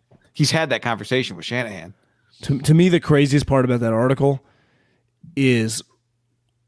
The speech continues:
Speaker 2: I, I had, I never knew this. I always just assumed he went with Kyle from Houston to Washington.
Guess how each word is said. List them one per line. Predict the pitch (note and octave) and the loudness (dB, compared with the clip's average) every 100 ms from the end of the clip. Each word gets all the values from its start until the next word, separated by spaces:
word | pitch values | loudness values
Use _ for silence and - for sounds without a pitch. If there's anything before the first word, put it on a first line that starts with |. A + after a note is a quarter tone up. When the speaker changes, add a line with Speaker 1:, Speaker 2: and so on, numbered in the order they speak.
| _ | _
Speaker 2:
I, | - A#2+ B2+ | -6 -2 0
I | D#3 | 0
had, | A#2 - | -2 -4
I | A#2+ C3 | -2 0
never | B2+ B2+ A#2 | 0 0 0
knew | A2+ C3+ | 2 4
this. | D3+ - | 4 2
I | B2+ | 2
always | B2 A#2 | 2 0
just | A#2 B2 | -2 -6
assumed | A2+ - C3 A#2+ A2+ | -4 0 2 0 -2
he | - C#3+ A#2+ | -8 0 2
went | A#2 B2 B2 | 2 0 -2
with | A#2+ C#3 | -6 -6
Kyle | - C3+ A#2 A#2+ | -4 -2 -2 -4
from | A#2+ A#2 | -6 -8
Houston | A2 C3+ C3 C#3+ B2 | 0 0 0 -4 -4
to | |
Washington. | A2+ A2+ C3+ E3 C#3+ D#3+ | -2 -2 -2 -2 0 0